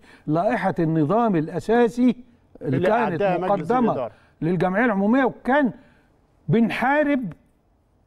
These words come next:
Speaker 1: اعتمادها من الجمعية العمومية من هذا المنبر، واحنا مش عارفين مصيرنا ايه او ما فكرناش فيه،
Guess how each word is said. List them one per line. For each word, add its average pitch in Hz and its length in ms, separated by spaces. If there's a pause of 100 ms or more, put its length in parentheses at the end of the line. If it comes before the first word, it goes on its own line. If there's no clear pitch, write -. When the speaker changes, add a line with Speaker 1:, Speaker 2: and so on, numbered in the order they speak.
Speaker 1:
اعتمادها 175 560 (260)
من 165 100
الجمعية 185 320
العمومية 233 560 (220)
من 190 140
هذا 254 280
المنبر، 214 460 (1400)
واحنا 185 360
مش 185 240
عارفين 180 600
مصيرنا 143 500
ايه 123 220 (320)
او 202 80
ما 214 120
فكرناش 190 720
فيه، 131 260